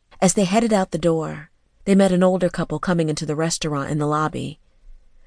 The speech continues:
Richard had his hand on the small of her back, but slid it down onto her rear, feeling the absence of underwear. He suddenly gave her right cheek a gentle but firm pinch that caused her to suddenly squeal out loud. "Ow!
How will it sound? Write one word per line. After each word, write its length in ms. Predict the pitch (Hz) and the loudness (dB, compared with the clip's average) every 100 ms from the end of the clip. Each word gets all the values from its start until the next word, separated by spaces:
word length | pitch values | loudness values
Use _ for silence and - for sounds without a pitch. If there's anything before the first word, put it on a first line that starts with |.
| - | -6
Richard 380 | 175 - 185 180 | -2 2 4 4
had 100 | 160 | 2
his 140 | 156 - | 0 0
hand 240 | 170 165 | 0 0
on 80 | 147 | 0
the 80 | 147 | 0
small 320 | - 170 160 | 0 0 0
of 80 | 143 | -2
her 100 | 147 | -4
back, 460 | 151 147 139 - - - _ _ _ | -4 -4 -8 -14 -20 -20 _ _ _
but 120 | - 185 | -2 0
slid 260 | - 208 | 0 -2
it 80 | - | 0
down 280 | 180 170 156 | 0 0 0
onto 220 | 147 160 | -2 -2
her 160 | 156 143 | -2 0
rear, 440 | 165 160 139 143 | 0 0 -2 -6
feeling 240 | - 180 160 | 0 2 2
the 160 | 156 | 2
absence 460 | 160 175 - 151 151 | 0 -2 -4 -4 -2
of 80 | 156 | 0
underwear. 640 | 160 147 135 135 123 - - _ _ _ _ | 0 -2 -4 -6 -10 -14 -20 _ _ _ _
He 120 | - | -2
suddenly 420 | 214 208 202 180 165 | 2 4 2 2 0
gave 260 | 160 160 | 0 0
her 120 | 165 | -4
right 260 | 151 147 - | -4 -4 -6
cheek 460 | - 175 170 - - - _ | -4 -2 -4 -8 -20 -20 _
a 60 | 165 | -2
gentle 460 | 165 170 170 - | 0 0 -2 -6
but 160 | - - | -4 -4
firm 340 | - 180 170 | -2 0 0
pinch 500 | 151 175 156 - - - _ _ | 0 -2 -2 -6 -12 -14 _ _
that 140 | 180 | -4
caused 360 | 175 185 185 - | 0 2 0 0
her 80 | 165 | -2
to 80 | 151 | 2
suddenly 400 | - 175 165 156 | 2 0 0 0
squeal 460 | - 190 196 156 | -2 0 0 0
out 200 | 143 - | -2 -6
loud. 480 | 156 151 156 156 - _ _ _ _ - | -6 -6 -8 -10 -14 _ _ _ _ -8
"Ow! 640 | - 508 320 208 185 170 | -2 2 4 6 4 2